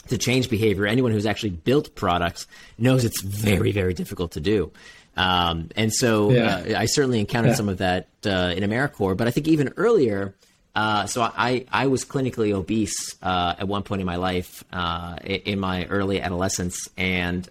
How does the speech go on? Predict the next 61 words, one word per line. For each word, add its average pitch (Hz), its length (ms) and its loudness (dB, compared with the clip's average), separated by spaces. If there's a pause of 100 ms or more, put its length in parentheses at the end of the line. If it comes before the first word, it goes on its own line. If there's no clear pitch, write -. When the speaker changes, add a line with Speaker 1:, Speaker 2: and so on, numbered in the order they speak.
Speaker 1:
um, 82 540 -4 (180)
you 101 120 -4
know, 90 100 0
I'm, 90 120 0
like, 87 240 -6
the 87 80 -8
whole 104 160 0
nine 90 220 0
yards. 87 240 0
I 92 60 0
remember 92 220 0
my, 87 200 -2 (320)
my 101 140 0
mom 95 280 2
taking 110 320 0
me 98 100 0
to 101 60 0
fat 160 280 -2
camp 131 340 0
and 95 80 -4
to - 60 -4
the - 80 -4
doctor, 131 520 2
and, 90 180 -2
you 95 60 -4
know, 92 100 -2
he's 101 160 -6
showing 95 280 -2
me 90 60 -4
on 87 80 -4
this 87 160 -4
chart, 107 460 -2
"Here's, 107 300 0
Speaker 2:
Oh, 117 200 4
wow. 113 200 2
Speaker 1:
here's 110 220 4
normal 143 320 4
weight, 135 400 2 (380)
here's 107 340 2 (100)
a-, 135 320 2
uh, 101 300 4
here's 123 360 2
overweight, 139 460 4
and 104 80 2
here's 113 300 0
you. 98 160 2
You're 90 240 0
over 95 140 -2
here 98 220 0
in 92 100 0
the 87 80 0
orange 92 480 0
zone, 87 420 -2
this, 90 320 0
uh, 92 240 0
this 98 300 -4
o-, 120 180 0
Speaker 2:
Wow. 104 160 2
Speaker 1:
obese, 120 280 2
clinically 113 400 -2
obese 98 380 -2